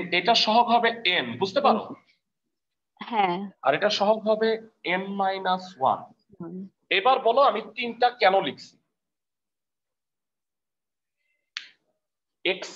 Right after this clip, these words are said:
Speaker 1: স্কয়ার এর সাথে যখন x to the power n minus two গুণ হবে, তখন একটা x to the power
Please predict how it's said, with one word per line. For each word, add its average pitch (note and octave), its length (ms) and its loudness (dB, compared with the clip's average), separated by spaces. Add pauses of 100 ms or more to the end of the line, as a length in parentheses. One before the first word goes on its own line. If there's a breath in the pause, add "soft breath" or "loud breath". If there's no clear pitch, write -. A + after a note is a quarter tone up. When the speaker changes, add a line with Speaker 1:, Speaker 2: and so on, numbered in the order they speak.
(100)
Speaker 1:
স্কয়ার A3+ 400 2
এর B3+ 120 4 (120)
সাথে A3 280 -2
যখন F#3+ 380 0 (180)
x F3 100 -2 (120)
to A3+ 100 -8
the A3 120 -10
power A3 240 2 (120)
n F3+ 140 0
minus G#3 340 0
two A3 200 -4
গুণ E3+ 200 0
হবে, D#3+ 280 2 (140)
তখন F3+ 260 0
একটা A3 240 -2 (100)
x F3 160 -4
to G3+ 100 -10
the G3 100 -10
power G3 240 2